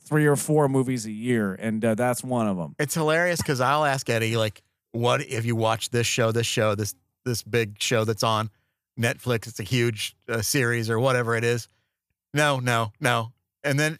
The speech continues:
Speaker 2: I'll,
Speaker 1: Yeah.
Speaker 2: uh, you know, then, <laughs> and then, and I, and I mean,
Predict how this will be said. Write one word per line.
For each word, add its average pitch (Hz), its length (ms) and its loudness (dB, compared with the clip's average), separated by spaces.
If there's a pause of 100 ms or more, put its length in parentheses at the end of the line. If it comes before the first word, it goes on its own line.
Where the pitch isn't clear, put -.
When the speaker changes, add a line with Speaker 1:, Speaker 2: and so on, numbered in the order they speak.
Speaker 2:
I'll, - 80 2
Speaker 1:
Yeah. 151 220 4
Speaker 2:
uh, - 140 -6
you 185 80 0
know, 180 140 2
then, 196 180 0 (260)
<laughs> - 260 -6
and 262 100 0
then, 269 200 2 (340)
and 208 100 2
I, 240 180 4 (120)
and 175 100 4
I 240 60 2
mean, 214 180 2